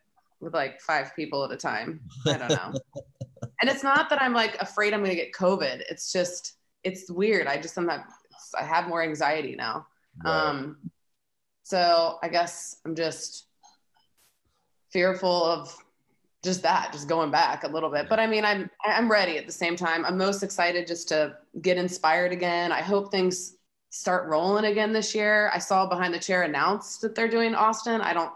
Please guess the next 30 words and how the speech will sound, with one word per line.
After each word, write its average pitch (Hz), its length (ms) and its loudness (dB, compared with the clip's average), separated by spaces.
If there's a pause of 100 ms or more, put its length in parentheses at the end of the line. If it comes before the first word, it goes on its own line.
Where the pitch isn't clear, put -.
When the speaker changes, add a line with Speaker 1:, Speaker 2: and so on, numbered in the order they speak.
(140)
Speaker 1:
feel 175 100 0
like 156 160 2
it's 160 140 -6
even 151 200 -2
gonna 135 160 -2
happen. 151 400 -2
I 139 60 -2
don't 151 140 -4
know 156 120 -4
how 147 140 -2
Speaker 2:
When 131 120 -4
Speaker 1:
they 131 100 2
Speaker 2:
would, 147 100 -2
Speaker 1:
could. 151 200 -2
Speaker 2:
when 120 180 -6
would 120 140 0
that 120 200 0
be? 85 400 -8 (580)
Speaker 1:
August. 208 760 0 (200)
Speaker 2:
What? 214 800 -4 (300)
<laughs> - 0 - (400)
Speaker 1:
Oh, 240 80 4
yeah, 180 180 0
there's 165 400 0
no 180 120 0 (140)
way. 151 100 4 (580)
Speaker 2:
Wow. 131 340 4
Speaker 1:
But 156 160 6
maybe 143 260 6
next 175 200 0